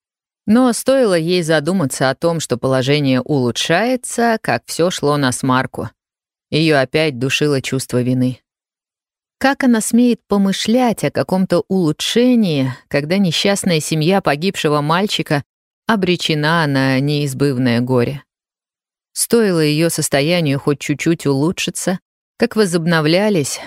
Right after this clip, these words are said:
более того, ухудшались опостылевшие угрызения совести. Вечная история. Шаг вперёд,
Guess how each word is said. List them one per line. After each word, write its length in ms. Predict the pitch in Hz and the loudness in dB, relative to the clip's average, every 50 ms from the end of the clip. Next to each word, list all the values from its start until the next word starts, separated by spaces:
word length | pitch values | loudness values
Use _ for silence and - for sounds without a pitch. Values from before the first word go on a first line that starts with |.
| - - - | -18 -12 -8
более 520 | - 131 117 127 151 180 190 180 170 151 | -4 -2 0 2 2 2 4 2 2 0
того, 360 | - 143 135 127 127 123 - - | 0 -2 -2 0 0 -2 -2 -2
ухудшались 960 | - 185 180 - - 165 151 - - - - 147 156 175 185 180 151 135 - - | -2 -2 -2 -2 -2 -4 -2 -2 -4 -2 -2 0 0 0 0 0 -2 -2 -2 -4
опостылевшие 920 | 120 - - 123 120 - - 151 165 170 160 131 - - - 131 127 123 | -4 -2 -2 -4 -4 -4 -4 -2 -2 0 -2 -2 -2 -2 0 0 0 0
угрызения 680 | - - 147 135 139 139 127 117 131 139 127 123 117 113 | 0 -2 -2 0 0 0 0 0 0 0 2 2 2 0
совести. 600 | 117 - - 123 123 113 107 - - - - - _ _ _ _ _ _ _ _ _ _ _ _ _ _ | 0 0 0 0 0 -2 -4 -8 -12 -14 -16 -18 _ _ _ _ _ _ _ _ _ _ _ _ _ _
Вечная 540 | - 175 208 247 240 - - 180 160 139 131 | 0 0 0 0 0 -2 -2 -2 0 0 -2
история. 580 | - - - 135 127 135 139 135 123 123 123 - _ _ _ _ _ _ _ _ | -2 -2 -2 0 0 0 -2 -4 -6 -8 -12 -16 _ _ _ _ _ _ _ _
Шаг 340 | - - - 180 180 160 - | -4 -2 0 0 -2 -4 -8
вперёд, 460 | - _ - 135 131 139 170 208 - | -6 _ -2 0 0 0 -2 -4 -8